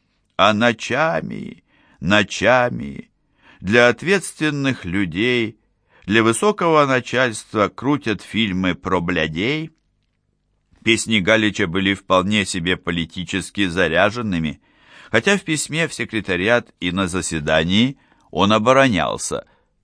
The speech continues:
Неправильно поняли, написано было в состоянии раздражения и запальчивости, ни в какой комитет Сахарова не вступал. «И на жалость я их брал и испытывал,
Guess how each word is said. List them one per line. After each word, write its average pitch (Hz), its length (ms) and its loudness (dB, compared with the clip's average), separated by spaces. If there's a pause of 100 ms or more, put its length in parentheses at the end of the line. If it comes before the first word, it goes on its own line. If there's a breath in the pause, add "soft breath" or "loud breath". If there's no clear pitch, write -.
(220)
Неправильно 139 680 2
поняли, 117 720 -2 (520 soft breath)
написано 147 580 2
было 107 260 4
в 104 40 -2
состоянии 90 640 0
раздражения 82 880 0
и - 20 0
запальчивости, 80 1040 -4 (600)
ни 117 200 4
в - 80 -14
какой 135 360 2
комитет 113 540 0
Сахарова 90 640 0
не 80 200 -2
вступал. 98 680 0 (1160)
«И 80 140 -2
на 85 220 0
жалость 139 680 0
я 98 140 -2
их 95 220 -4
брал 92 760 -2
и 82 240 -2
испытывал, - 1000 -6